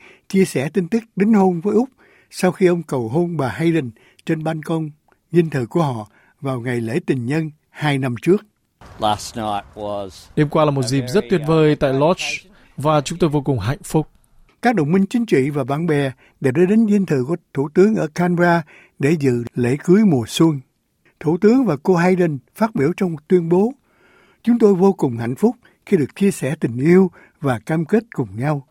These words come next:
Speaker 1: tận hưởng cuộc sống tương lai trước mặt gia đình và những người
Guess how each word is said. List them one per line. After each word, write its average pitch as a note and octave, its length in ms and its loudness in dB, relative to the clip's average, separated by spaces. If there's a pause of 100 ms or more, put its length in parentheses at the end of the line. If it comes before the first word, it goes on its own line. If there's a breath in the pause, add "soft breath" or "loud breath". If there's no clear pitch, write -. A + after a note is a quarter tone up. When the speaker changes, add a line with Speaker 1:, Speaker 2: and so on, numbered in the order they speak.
(320)
Speaker 1:
tận A#2+ 200 -2
hưởng B2 220 -4
cuộc C#3 160 -4
sống F#3 260 -2
tương F3+ 200 4
lai E3 260 2 (380 soft breath)
trước A3+ 180 2
mặt D3 200 -4
gia F3 120 4
đình C3+ 280 0
và B2+ 100 -2
những C#3+ 180 -2
người C3+ 220 0